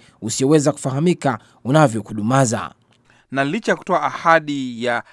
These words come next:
Speaker 2: haitotokea tena kamwe, maafa ya Rwanda hayajakomesha ghasia zinazoendelea kote duniani dhidi ya raia wasio na hatia. Mauaji ya halaiki ya jimbo la Sudan la Darfur,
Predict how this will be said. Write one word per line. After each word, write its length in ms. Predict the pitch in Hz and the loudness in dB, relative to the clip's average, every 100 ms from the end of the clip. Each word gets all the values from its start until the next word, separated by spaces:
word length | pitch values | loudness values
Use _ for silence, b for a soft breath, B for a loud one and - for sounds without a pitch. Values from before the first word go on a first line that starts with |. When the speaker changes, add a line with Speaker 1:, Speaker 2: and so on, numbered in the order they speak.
| b | b
Speaker 2:
haitotokea 880 | _ 110 127 175 - 147 135 - 123 | _ -2 0 0 -6 -10 -12 -10 -10
tena 360 | - 147 123 117 | -8 -6 -6 -8
kamwe, 440 | - 185 131 90 - b b | -2 -2 -2 -6 -16 b b
maafa 460 | 104 104 139 131 117 | -14 -4 -4 -4 -6
ya 80 | 98 | -8
Rwanda 560 | 101 143 147 139 131 b b _ 120 120 | 0 2 2 0 -2 b b _ -4 -4
hayajakomesha 760 | 123 117 - 131 123 123 - 110 | -4 -8 -8 -8 -6 -8 -10 -6
ghasia 420 | 123 135 - 127 | -4 -6 -8 -10
zinazoendelea 580 | 117 120 117 120 127 131 | -8 -8 -8 -8 -6 -6
kote 400 | - - 196 175 | -6 -4 -4 -4
duniani 440 | 151 147 110 95 b b b | -8 -8 -10 -12 b b b
dhidi 420 | 107 101 143 135 131 | -20 -8 -8 -4 -4
ya 80 | |
raia 360 | 117 123 123 120 | -2 -4 -4 -4
wasio 460 | 123 117 - - 113 | -4 -8 -10 -12 -10
na 80 | 95 | -10
hatia. 440 | 95 - 107 98 _ b b b - | -16 -16 -16 -16 _ b b b -4
Mauaji 440 | 135 135 160 147 | -2 0 0 -2
ya 60 | 139 | -6
halaiki 640 | 143 139 147 147 156 143 | -8 -8 -8 -10 -12 -10
ya 60 | 139 | -10
jimbo 360 | 160 143 139 | -8 -8 -8
la 120 | 135 135 | -8 -10
Sudan 540 | - 139 147 127 95 | -14 -6 -2 -2 -6
la 80 | 95 | -12
Darfur, 600 | 95 92 - - 143 | -12 -12 -14 -10 -8